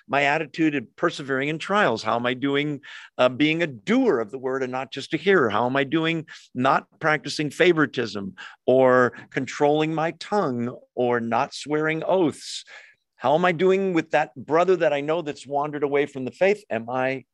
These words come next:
going after him? Am I talking to him or her? Um, in any case, thanks for being here. Let's pray. Thank you, Father, for this time we could spend in your word. What a,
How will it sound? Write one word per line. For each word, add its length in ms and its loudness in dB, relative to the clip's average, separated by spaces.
going 300 0
after 380 -4
him? 180 -6
Am 140 -6
I 80 -6
talking 400 -8
to 100 -6
him 180 -8
or 80 -4
her? 400 -4
Um, 360 2
in 100 2
any 160 4
case, 380 -8
thanks 220 -2
for 140 -4
being 260 -2
here. 260 -4
Let's 200 -2
pray. 320 -8
Thank 220 4
you, 60 0
Father, 300 4
for 160 0
this 160 -2
time 300 -2
we 80 0
could 180 -6
spend 300 -2
in 100 -2
your 80 -2
word. 380 0
What 160 0
a, 40 -2